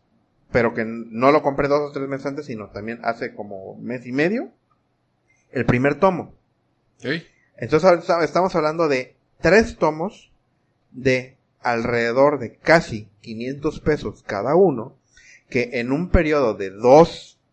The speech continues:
Speaker 1: meses, más o menos, me...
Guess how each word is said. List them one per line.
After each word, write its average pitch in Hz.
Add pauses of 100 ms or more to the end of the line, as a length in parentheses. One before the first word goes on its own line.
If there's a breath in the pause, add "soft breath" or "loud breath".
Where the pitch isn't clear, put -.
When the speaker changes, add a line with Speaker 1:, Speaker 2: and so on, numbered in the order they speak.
(180)
Speaker 1:
meses, 127 (160)
más -
o 127
menos, 127 (720)
me... 123